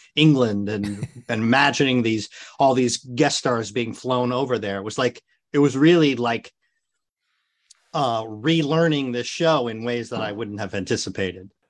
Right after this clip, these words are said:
Speaker 2: I had that exact same thing. All of a sudden, as I'm watching The Muppet Show now, and like you, I probably watched many of the, I don't know, hundred plus episodes over the five seasons.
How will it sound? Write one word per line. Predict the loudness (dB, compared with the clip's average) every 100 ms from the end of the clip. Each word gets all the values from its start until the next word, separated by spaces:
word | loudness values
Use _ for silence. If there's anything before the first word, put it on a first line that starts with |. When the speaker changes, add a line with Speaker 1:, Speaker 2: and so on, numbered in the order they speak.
| _ -2
Speaker 2:
I | 0
had | 0 0
that | -2
exact | -2 -2 -2 -4
same | -6
thing. | -4 -4
All | -4 -4
of | -4
a | -4
sudden, | -2 -2 -4 -10 -14 _ _ _ _ _ -6
as | -2
I'm | -2 -2
watching | -2 -2 -4
The | -4
Muppet | -4 -6
Show | -10 -8
now, | -6 -6 -6 -8 -10 -14 _ -12
and | -8 -6 -8 -4
like | -4 -4
you, | -4 -4
I |
probably | -4 -6 -4
watched | -6 -8
many | -6 0 0 0 -4
of | -6 -8
the, | -10 -10 -12 -16 _ _ _ _ _
I | -14
don't | -12
know, |
hundred | -8 -6 -6 -8
plus | -8 -6
episodes | -10 -10 -12 -12
over | -14 -14
the | -10
five | -10 -8
seasons. | -8 -6 -6 -10